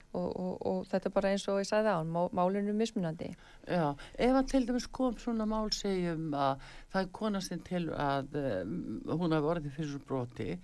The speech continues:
Speaker 2: og hún er inn á Facebook og svo kemur tuttugu manna hópur og segir, „Já, farðu og kærðu, farðu og kærðu, þú farðu og kærðu,“ og hún fer og kærir. Veikir þetta stöðuna?
Speaker 1: Nei, það þarf ekki að veikja neitt. Það,
Speaker 2: Mm.
Speaker 1: það bara,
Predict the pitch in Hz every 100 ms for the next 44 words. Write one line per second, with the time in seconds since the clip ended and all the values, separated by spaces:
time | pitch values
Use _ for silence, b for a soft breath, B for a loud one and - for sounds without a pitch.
0 | B B B B - 247 175 160 214 202
1 | 151 120 110 - 202 - - 196 185 175
2 | 180 175 180 156 147 180 180 165 147 139
3 | 143 165 160 147 - 147 185 208 240 233
4 | 233 - 220 160 135 - 202 196 208 156
5 | 131 120 B B B B B - 175 220
6 | 190 175 170 156 - - - B B B
7 | 185 190 208 - 175 180 240 196 - -
8 | - - B 208 180 B - 208 262 -
9 | 226 143 - 104 - 110 92 90 - 202
10 | 180 165 170 156 170 170 170 175 170 170
11 | 170 151 - - 185 185 180 202 202 220